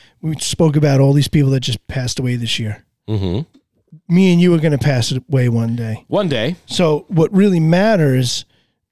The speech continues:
Speaker 1: that's why he said, you know, "With me you can do nothing." Nothing else matters except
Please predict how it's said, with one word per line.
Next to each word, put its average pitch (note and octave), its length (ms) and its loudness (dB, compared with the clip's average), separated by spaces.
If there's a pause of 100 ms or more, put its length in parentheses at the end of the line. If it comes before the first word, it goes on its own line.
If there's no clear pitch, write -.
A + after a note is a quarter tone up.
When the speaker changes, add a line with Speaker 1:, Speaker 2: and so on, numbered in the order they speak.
(840)
Speaker 1:
that's E3 200 0
why E3+ 120 4
he D#3 100 4
said, D#3+ 400 0
you F3+ 80 4
know, C#3 300 2 (280)
"With D3 240 0
me E3+ 120 4
you D3+ 100 2
can D3 140 0
do C3+ 120 0
nothing." C3+ 540 -2 (560)
Nothing F#3 360 2
else D#3 160 0
matters D3+ 760 -2 (160)
except C#3 340 -8